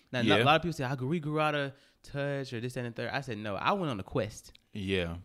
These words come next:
Speaker 1: Okay? I mean, f-, it's like going, it's like a Facebook purge or getting rid of
Speaker 2: Mm-hmm. Yeah.
Speaker 1: Instagram followers, whatever
Speaker 2: Yep.
Speaker 1: else. I did this on purpose.
Speaker 2: <clears throat> Yeah.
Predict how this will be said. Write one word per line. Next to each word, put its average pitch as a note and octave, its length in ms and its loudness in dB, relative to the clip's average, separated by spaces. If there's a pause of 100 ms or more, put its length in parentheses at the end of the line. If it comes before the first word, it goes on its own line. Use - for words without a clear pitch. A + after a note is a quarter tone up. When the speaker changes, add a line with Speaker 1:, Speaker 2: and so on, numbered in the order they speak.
Speaker 1:
Okay? C3+ 360 0 (380)
I - 100 -4
mean, C#3+ 280 0
f-, - 100 -6
it's D#3+ 160 0
like D#3 220 4
going, C#3 280 2
it's B2 80 -6
like C3+ 140 -4
a A#2 60 -6
Facebook C#3 420 -4
purge G#2+ 400 -2
or F#2+ 40 -6
getting G2+ 200 0
rid A2 100 2
of G#2+ 60 0
Speaker 2:
Mm-hmm. A#2 140 -4
Yeah. A#2 160 4
Speaker 1:
Instagram G#2+ 140 -6
followers, G#2 420 -6
whatever G#2 320 -4
Speaker 2:
Yep. G#2 160 0
Speaker 1:
else. - 160 -14 (420)
I G3 100 2
did E3+ 160 2
this B2+ 160 -2
on G2 180 -8
purpose. C#3+ 680 -4
Speaker 2:
<clears throat> - 60 -12
Yeah. C3 200 -6